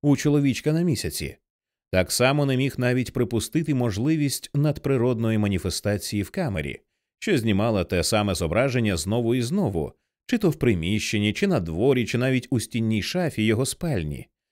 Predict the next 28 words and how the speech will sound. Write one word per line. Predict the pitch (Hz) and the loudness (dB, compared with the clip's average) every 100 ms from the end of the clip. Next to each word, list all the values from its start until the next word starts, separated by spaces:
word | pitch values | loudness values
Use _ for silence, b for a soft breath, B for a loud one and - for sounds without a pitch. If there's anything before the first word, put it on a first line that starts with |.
| _ 180 | _ 0
допоки | 180 165 147 127 | 2 2 2 2
цю | - 107 | 0 -2
думку | 76 143 160 147 | 2 2 2 2
не | 107 | 2
озвучила | 95 82 87 151 151 123 | 2 0 -2 -2 0 0
його | 104 92 107 | 2 0 0
сестра, | 107 - - 76 67 _ _ _ _ _ | -2 -6 -4 -4 -4 _ _ _ _ _
що | 202 | 0
якось | 185 160 135 - | 2 2 0 0
надіслала | 131 123 - 147 135 117 - | 0 0 2 2 4 4 2
фанатського | - 139 123 107 - 107 101 | -4 -2 0 -2 0 2 4
листа | 92 - 120 117 | 2 0 0 0
Джейсонові | 92 98 160 104 113 98 92 | 0 0 0 0 -2 0 0
та | 85 90 | 2 2
отримала | 80 120 139 107 | 2 0 0 2
у | 98 87 | 2 2
відповідь | 139 147 143 127 123 b b _ | 0 0 0 2 0 b b _
глянцевий | 147 156 180 156 156 143 131 | 2 4 4 2 0 2 2
фотознімок | 123 107 87 123 151 135 - 123 | 2 2 0 0 2 0 -2 -2
з | 101 | 2
автографом, | 104 - 202 120 85 - 78 62 - _ _ _ _ | 2 2 0 0 0 -2 -4 -6 -14 _ _ _ _
того | - 185 131 117 | 2 4 4 4
самого | 113 104 82 82 | 2 2 0 -2
хлопця | - 202 220 - 156 | 0 0 0 0 0
в | |
закривавленій | 107 131 113 92 123 143 143 123 107 | 2 0 2 2 2 0 0 0 0
хокейній | 98 - 87 87 87 | -2 0 0 0 0
масці. | 90 80 - - 64 | 0 -2 -6 -8 -10